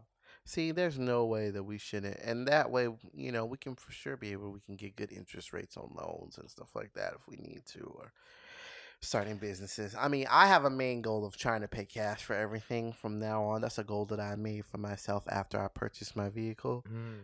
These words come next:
Speaker 1: Uh, but, uh, yeah, I, I definitely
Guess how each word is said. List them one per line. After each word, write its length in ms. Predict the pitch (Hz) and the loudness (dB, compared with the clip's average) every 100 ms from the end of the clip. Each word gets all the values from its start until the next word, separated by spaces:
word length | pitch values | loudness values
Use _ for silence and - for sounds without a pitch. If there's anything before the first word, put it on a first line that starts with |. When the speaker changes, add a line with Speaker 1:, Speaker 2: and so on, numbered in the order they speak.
| 101 - | -14 -2
Speaker 1:
Uh, 520 | 110 101 101 98 101 - | 0 2 2 0 -2 -2
but, 280 | 107 104 104 | 0 2 2
uh, 640 | 104 101 101 101 101 104 110 | 0 0 0 -2 -4 -6 -6
yeah, 400 | 113 107 101 - - | -6 -4 -4 -4 2
I, 260 | 110 117 - | 6 6 6
I 160 | 113 | 2
definitely 840 | 117 - - 110 101 107 107 107 | 4 2 2 -2 0 0 -2 -4